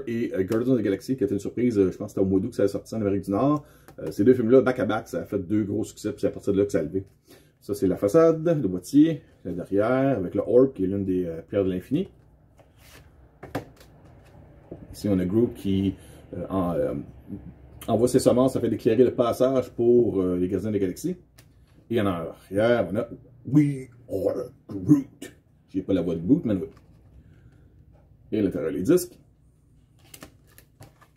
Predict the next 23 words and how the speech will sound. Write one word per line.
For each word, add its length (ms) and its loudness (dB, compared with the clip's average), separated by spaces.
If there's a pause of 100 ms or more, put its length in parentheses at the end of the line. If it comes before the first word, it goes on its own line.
(1120)
C'est 80 -20
pas 120 -4
pire. 200 6
Bon 140 -2
temps, 100 -2
en 500 2
date 120 2
dix 140 -10
minutes. 420 0 (360)
Il 100 -10
va 140 -2
me 60 0
rester 220 -2
du 100 -10
temps 140 0
pour 160 -12
parler 280 -4
des 140 0
bonus. 640 -4 (1500)
Par 160 4
après, 480 0 (720)
Avengers 460 6
deux. 220 2